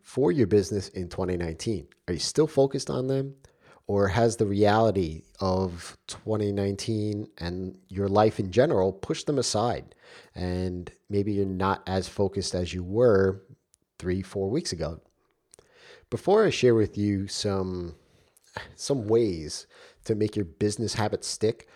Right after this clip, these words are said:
I want to share with you something that happened to me the other day that rarely happens when I read a book, and that's immediate impact. One of my big things for twenty nineteen is to become a reader. As someone who much rather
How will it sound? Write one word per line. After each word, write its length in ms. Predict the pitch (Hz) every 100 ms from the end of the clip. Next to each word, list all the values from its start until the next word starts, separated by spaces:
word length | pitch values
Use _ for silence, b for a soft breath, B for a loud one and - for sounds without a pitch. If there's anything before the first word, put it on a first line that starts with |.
| b
I 40 | -
want 100 | 156
to 40 |
share 240 | 185 156 147
with 160 | 139
you 60 | 120
something 460 | - - 156 208
that 100 | 160
happened 520 | 104 110 110 120 113 95 _ _
to 140 | -
me 420 | 98 95 123 139 92
the 180 | 95 -
other 220 | 120 120
day 260 | 110 123 107
that 140 | 101
rarely 460 | 92 92 113 160 180
happens 480 | 131 135 - 120 107
when 120 | 110
I 60 | 104
read 240 | 98 113
a 80 | 95
book, 400 | - 135 - - B B B B B
and 160 | 107 113
that's 300 | 143 165 - -
immediate 720 | 120 110 110 123 127 123 123
impact. 640 | 95 98 - - - - - _ _ _ _ _ _ _ _ _
One 160 | - 175
of 60 | 214
my 160 | 170
big 220 | 123 120
things 240 | - 110 104
for 120 | 101
twenty 320 | - 107 98
nineteen 600 | 92 82 82 87 80 80 85 _
is 400 | 98 98 98 95
to 120 | -
become 340 | 123 127 - 156
a 80 | 147
reader. 460 | 107 143 101 - - _ b b b b b b b _ _
As 200 | - 170
someone 440 | 196 170 156 147 131 -
who 320 | 123 110 107
much 280 | 117 117 -
rather 500 | 123 113 107 101 87